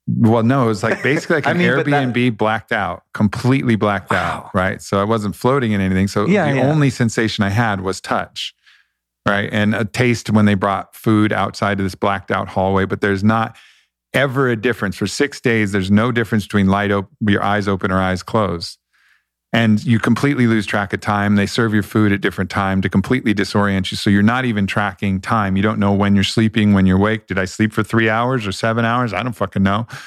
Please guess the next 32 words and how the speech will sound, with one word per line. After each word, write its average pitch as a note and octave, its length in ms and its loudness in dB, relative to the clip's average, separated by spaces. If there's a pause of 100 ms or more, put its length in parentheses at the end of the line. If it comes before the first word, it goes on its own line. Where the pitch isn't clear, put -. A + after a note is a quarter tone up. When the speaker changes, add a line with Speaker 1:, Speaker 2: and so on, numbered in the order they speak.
(160)
Speaker 1:
Like, G#2+ 220 0
here A2+ 180 0
I A2+ 120 2
am A2 260 2
back G#2 240 -2
in G#2 80 -2
the F#2+ 80 0
darkness. A2 480 -2
I'm G2 80 4
in F#2+ 80 4
the F#2+ 80 4
dark B2 280 0
world, F#2 220 0
and G2+ 140 2
there's G#2+ 180 2
no B2 340 0 (120)
Speaker 2:
<laughs> - 100 -4
Speaker 1:
music. C3 540 2
There's A2+ 200 0
no A#2 280 4
nothing A#2 560 0
there G2 280 2
at G2+ 80 0
all. G#2+ 440 -2
Speaker 2:
Wow. C3+ 500 -4
Speaker 1:
It's G#2+ 120 -4
just A#2 100 -6
you A#2+ 180 4
in A2 80 0
the G#2+ 80 0
darkness. B2+ 540 -4
And G#2+ 220 2